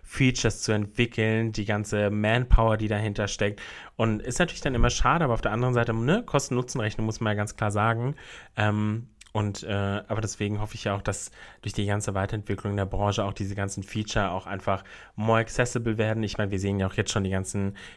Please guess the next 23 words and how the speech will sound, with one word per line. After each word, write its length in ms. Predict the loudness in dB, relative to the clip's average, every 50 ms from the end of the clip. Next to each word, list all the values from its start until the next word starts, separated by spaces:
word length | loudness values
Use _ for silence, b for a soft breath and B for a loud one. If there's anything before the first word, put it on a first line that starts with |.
| B
Generationen, 560 | -2 0 0 2 0 0 0 -2 -4 -2 0
die 80 | 0 0
nach 180 | 0 0 0 -2
uns 160 | -4 -4 -4
kommen, 160 | -4 -2 -2
die 80 | -2 -2
sind 240 | -2 -2 -2 0
ja 140 | 0 0 -2
auch 60 | -2
schon 180 | -4 -4 -6 -6
viel, 340 | -6 -8 -2 0 2 2 2
viel 180 | 0 -2 -4
offener, 300 | -4 -4 -4 -2 -2 -2
was 80 | -2 -4
die 100 | -6 -4
ganzen 280 | -6 -6 -6 -6 -8 -6
Themen 200 | -6 -4 -4 -4
angeht 360 | -4 -4 -2 -2 -2 -2 -2
und 100 | -4 -4
ja 100 | -2 -4
auch 40 | -4
viel 220 | -4 -6 -6 -6
experimentierfreudiger. 1160 | -6 -6 -8 -6 -6 -6 -4 -4 -6 -6 -6 -8 -6 -2 0 0 2 2 2 2 2 0 0